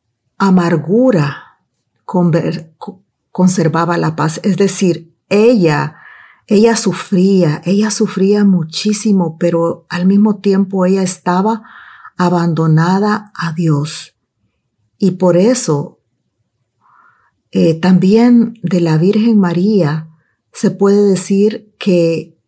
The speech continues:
estaba en paz en medio de una suprema amargura.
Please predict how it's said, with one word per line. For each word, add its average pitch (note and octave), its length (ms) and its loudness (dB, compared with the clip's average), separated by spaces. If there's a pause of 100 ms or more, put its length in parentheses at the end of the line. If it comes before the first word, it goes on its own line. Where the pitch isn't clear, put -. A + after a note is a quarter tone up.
(200)
estaba G#3 500 -2
en D#3+ 200 0
paz F3 560 -4 (240)
en F3 280 0
medio G3+ 680 0
de E3+ 200 0
una G3+ 480 2
suprema F3 960 -4 (180)
amargura. D#3 920 -4